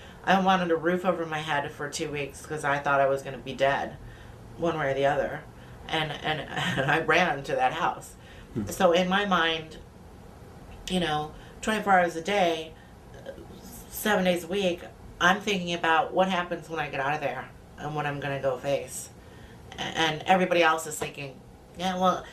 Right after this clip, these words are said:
Speaker 1: and Vern did this, and Jane's bossy, and, well, S-, Adrian s-, said this, and, well, Chris is like, 'I wish I took Vern's room.'"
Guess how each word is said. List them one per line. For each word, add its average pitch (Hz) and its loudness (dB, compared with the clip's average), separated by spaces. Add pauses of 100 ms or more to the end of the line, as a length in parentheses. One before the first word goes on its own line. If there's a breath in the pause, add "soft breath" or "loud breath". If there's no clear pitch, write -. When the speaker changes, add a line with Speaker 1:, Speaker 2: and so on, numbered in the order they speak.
(140 loud breath)
Speaker 1:
and 180 -6
Vern 214 4
did 196 -2
this, 196 4
and 160 -8
Jane's 202 2
bossy, 175 2
and, 147 -8 (360 loud breath)
well, 180 -8
S-, - -4
Adrian 196 2
s-, 160 -10
said - 0
this, 165 2
and, 151 -6 (320 loud breath)
well, 180 -2
Chris 233 0
is 185 -6
like, 170 4
'I 160 2
wish 180 0
I 170 -2
took 196 -6
Vern's 180 0
room.'" 160 0